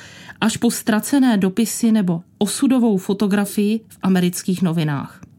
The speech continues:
K tomu připočtěme znovu a bez vyššího stupně invence přehrávané motivy z předchozích románů,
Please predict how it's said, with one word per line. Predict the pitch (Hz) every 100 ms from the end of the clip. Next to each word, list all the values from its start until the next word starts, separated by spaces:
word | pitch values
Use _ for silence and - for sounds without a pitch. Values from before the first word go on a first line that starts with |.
| - - - - _ - - - - -
K | -
tomu | - 285 330
připočtěme | - 220 254 254 - 277 233
znovu | 190 214 185 170 226 -
a | 180
bez | 175 196
vyššího | 202 254 302 269
stupně | 240 - 247 254
invence | - 214 220 240 247
přehrávané | - 214 226 233 247 254 226
motivy | 202 196 233 226
z |
předchozích | - 214 196 247 226 226
románů, | 196 190 190 185 180 175 220